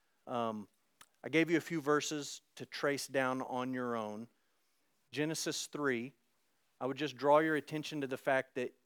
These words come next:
in your brain, you think Genesis three, that's the story of Satan in the garden. But in Genesis three, he's not called Satan. And he's not called the devil. He's just called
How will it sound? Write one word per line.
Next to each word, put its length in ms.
in 180
your 160
brain, 680
you 320
think 480
Genesis 500
three, 240
that's 260
the 100
story 440
of 120
Satan 400
in 100
the 80
garden. 360
But 80
in 160
Genesis 460
three, 240
he's 120
not 200
called 280
Satan. 440
And 80
he's 100
not 200
called 220
the 60
devil. 420
He's 120
just 220
called 280